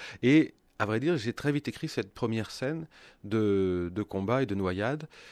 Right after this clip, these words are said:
Et après, j'ai hésité. Je me suis dit, est-ce que je la mets au début ? Est-ce que je la mets plus tard ? Mais elle est au fond restée au début, mais parce qu'elle a été écrite au début. Et, et c'était logique qu'elle ouvre, euh, qu'elle ouvre les débats avant même que je sache tout de comment c'est, de ce qui allait se passer dans le livre.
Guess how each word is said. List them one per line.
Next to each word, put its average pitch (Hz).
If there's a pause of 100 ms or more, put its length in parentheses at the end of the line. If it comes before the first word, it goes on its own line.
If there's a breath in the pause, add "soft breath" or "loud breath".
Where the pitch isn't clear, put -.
(140 loud breath)
Et 92
après, 90
j'ai 101
hésité. 104
Je 104
me 101
suis -
dit, 92
est-ce 87
que 98
je 90
la 90
mets 92
au 95
début ? 107
Est-ce -
que 98
je 92
la 90
mets 95
plus -
tard ? 120
Mais 92 (840 loud breath)
elle 113
est 135
au 117
fond -
restée 120
au 120
début, 113
mais 135
parce -
qu'elle 104
a -
été 110
écrite 113
au 107
début. 110
Et, 92 (380 loud breath)
et 92
c'était 110
logique 117
qu'elle 101
ouvre, 110
euh, 80 (220)
qu'elle 98
ouvre 107
les 104
débats 107
avant 147
même 160
que 127
je 120
sache -
tout 143 (680)
de 98
comment 107
c'est, -
de 107
ce -
qui -
allait 104
se -
passer 101
dans 98
le 92
livre. 82